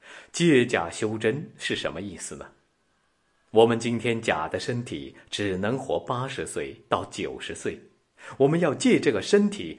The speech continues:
赶快来做好的事情，做功德，让自己学到真正的佛。如果我们没有这个身体，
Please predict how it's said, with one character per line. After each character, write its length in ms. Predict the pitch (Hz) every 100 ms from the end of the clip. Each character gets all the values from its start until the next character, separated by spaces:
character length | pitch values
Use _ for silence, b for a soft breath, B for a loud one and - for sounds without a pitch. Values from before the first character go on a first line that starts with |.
| B B
赶 320 | 131 113 110
快 220 | 147 160
来 160 | 107 107
做 240 | 208 127
好 260 | - 95 82
的 120 | 107
事 200 | - 110
情， 240 | - 78 - _ -
做 240 | 156 143
功 340 | - 143 127 127
德， 260 | 73 73 - _ _ B B B
让 260 | 127 123
自 160 | 120 131
己 140 | 113
学 220 | 101 101 110
到 200 | 98 87
真 300 | - 170 156
正 220 | 185 123
的 80 | 82
佛。 420 | - - 156 - - _ _ _ _ _ B B
如 160 | 135 220
果 120 | 208
我 140 | 147 107
们 160 | 120
没 140 | 107 208
有 160 | 165
这 100 | 127
个 100 | 104
身 280 | - 151 147
体， 280 | 147 151